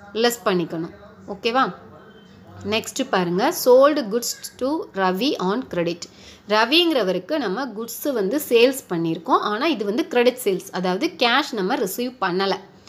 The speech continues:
ஓகேவா? எவ்வளோ அமௌண்ட்டுக்கு நம்ம சேல்ஸ் பண்ணியிருக்கோம் அப்படின்னா,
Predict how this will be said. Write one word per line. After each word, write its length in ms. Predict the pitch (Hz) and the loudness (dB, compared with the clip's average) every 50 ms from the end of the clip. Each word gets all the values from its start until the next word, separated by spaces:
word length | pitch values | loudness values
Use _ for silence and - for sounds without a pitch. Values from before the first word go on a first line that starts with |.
| - - - - - - - | -20 -20 -20 -20 -20 -12 -8
ஓகேவா? 480 | 196 190 190 - 196 202 226 220 185 - - - - - | -8 -6 -2 -2 0 0 0 -2 -2 -4 -8 -20 -12 -2
எவ்வளோ 360 | - 240 247 240 262 330 320 269 233 | 2 2 4 4 4 6 6 6 6
அமௌண்ட்டுக்கு 760 | 220 226 240 240 247 - - 247 233 - - 277 320 349 - | 4 2 -4 -6 -6 -6 -8 -10 -10 -8 -6 -6 -6 -6 -6
நம்ம 240 | - 214 190 190 190 | -8 -6 -6 -6 -6
சேல்ஸ் 340 | 185 - 220 220 226 226 - - | -4 -4 -4 -4 -4 -4 -4 -2
பண்ணியிருக்கோம் 540 | 185 175 175 175 175 180 - - 190 190 175 | 0 0 2 2 0 -2 0 2 2 4 4
அப்படின்னா, 420 | 160 170 170 165 170 185 214 294 | 2 0 -2 -2 0 0 2 2